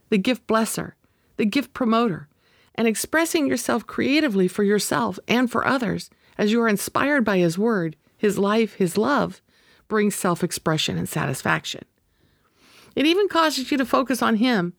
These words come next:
and the blessing he's given in you and for you.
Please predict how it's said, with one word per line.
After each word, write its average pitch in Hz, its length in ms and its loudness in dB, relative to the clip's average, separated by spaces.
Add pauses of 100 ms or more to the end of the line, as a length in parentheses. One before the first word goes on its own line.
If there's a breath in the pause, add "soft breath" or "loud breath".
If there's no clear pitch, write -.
(300)
and 233 160 2
the 220 60 2
blessing 226 400 0
he's 202 180 2
given 190 240 0
in 226 300 2
you 170 160 0
and 202 160 2
for 302 180 -2
you. 247 220 -6